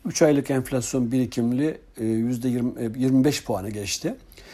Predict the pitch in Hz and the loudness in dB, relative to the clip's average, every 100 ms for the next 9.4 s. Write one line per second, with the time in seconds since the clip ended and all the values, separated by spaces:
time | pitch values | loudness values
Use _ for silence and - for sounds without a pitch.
0 | - - 170 175 165 196 165 147 151 135 | -20 0 4 4 4 0 2 2 2 2
1 | 147 120 131 127 127 131 143 - 139 120 | -2 2 4 4 2 0 0 0 0 -2
2 | 165 147 110 127 110 85 - - - - | -4 -4 0 0 0 -4 -10 -20 -20 -20
3 | - - 117 110 107 113 113 117 110 110 | -20 -8 -4 -4 -6 -8 -6 -6 -8 -8
4 | 107 107 107 110 107 104 104 95 87 - | -6 -6 -8 -10 -10 -8 -8 -8 -8 -8
5 | 254 - - - - - - 131 - 160 | -10 -12 -20 -20 -20 -10 -6 -6 -2 2
6 | 165 139 151 165 175 143 123 131 - 135 | 2 2 -2 0 -2 -2 -2 -6 -6 -6
7 | - 135 135 139 127 - 160 127 139 135 | -4 -2 0 -2 -2 4 4 4 0 0
8 | 120 117 117 107 107 101 101 98 - 101 | -2 -2 -2 -4 -4 -4 -6 -8 -8 -8
9 | 95 110 208 | -6 -2 -2